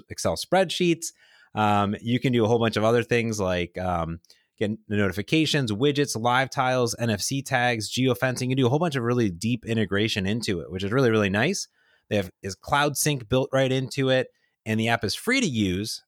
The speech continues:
There is a pro version. It's a one-time purchase, no subscriptions, and you can even try that pro version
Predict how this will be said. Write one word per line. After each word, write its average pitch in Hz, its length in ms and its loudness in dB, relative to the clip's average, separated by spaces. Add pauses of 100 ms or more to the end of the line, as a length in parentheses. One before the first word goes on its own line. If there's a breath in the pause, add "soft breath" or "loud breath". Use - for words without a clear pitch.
(100)
There 110 180 -6
is 147 160 2
a 143 40 -2
pro 135 280 0
version. 117 460 2
It's 90 120 -12
a 95 60 -2
one-time 110 400 0
purchase, 131 280 -2
no 113 100 0
subscriptions, 180 640 0
and 120 100 -2
you 117 60 -2
can 120 100 -4
even 131 200 -2
try 117 180 2
that 107 200 0
pro 104 340 -2
version 98 580 -2